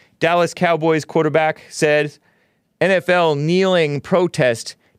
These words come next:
takes away from the joy of football." That's reported by the far left enemies of America, The Hill. Unless it's John Solomon reporting. John Solomon is, I don't consider him an enemy of America. He appears on Sean Hannity sometimes. Seems like a fair-minded journalist.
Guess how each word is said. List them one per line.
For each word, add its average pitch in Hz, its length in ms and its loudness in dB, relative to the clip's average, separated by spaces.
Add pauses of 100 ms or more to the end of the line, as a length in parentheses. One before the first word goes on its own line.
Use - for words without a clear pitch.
takes 214 340 -2
away 214 300 2
from 208 200 -4
the 214 100 2
joy 165 540 2
of 160 120 -2
football." 120 500 -2 (580)
That's 113 200 -4
reported 123 360 0
by 117 140 2
the 110 80 0
far 127 320 0
left 117 400 0 (160)
enemies 120 320 -2
of 107 80 -2
America, 104 400 0
The 98 100 0
Hill. 95 340 0 (800)
Unless 110 240 0
it's 101 140 -6
John 107 260 0
Solomon 95 440 0
reporting. 82 480 -4 (120)
John 104 200 -2
Solomon 95 400 -2
is, - 240 -10 (500)
I 110 80 -2
don't 113 120 -2
consider 107 360 -2
him 98 100 -2
an 90 100 -2
enemy 90 280 -2
of 85 120 -4
America. 85 360 -4
He 101 140 -4
appears 135 340 -2
on 113 120 -2
Sean 104 240 -4
Hannity 87 340 -4
sometimes. 78 560 -12 (160)
Seems 131 260 -4
like 104 160 0
a 92 40 -2
fair-minded 87 500 -4
journalist. 78 500 -8